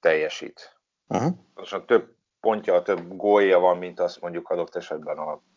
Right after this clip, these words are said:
Speaker 1: helyzetek száma vagy minősége.
Speaker 2: Aha.
Speaker 1: Ö,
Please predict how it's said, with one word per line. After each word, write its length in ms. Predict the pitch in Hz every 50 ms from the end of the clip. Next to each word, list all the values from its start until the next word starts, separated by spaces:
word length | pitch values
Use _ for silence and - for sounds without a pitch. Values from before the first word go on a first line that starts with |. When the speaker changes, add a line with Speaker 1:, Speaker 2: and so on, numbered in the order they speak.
| _ _ _
Speaker 1:
helyzetek 500 | 80 87 87 85 82 82 - - - -
száma 380 | - - 82 78 78 80 82 78
vagy 180 | 78 78 82
minősége. 840 | 82 - - - 80 - - - - - - - - 107 117 - - _ _
Speaker 2:
Aha. 340 | - - 107 113 123 127 - _ _ _ _ _ _ _
Speaker 1:
Ö, 320 | - - 87 85 85 85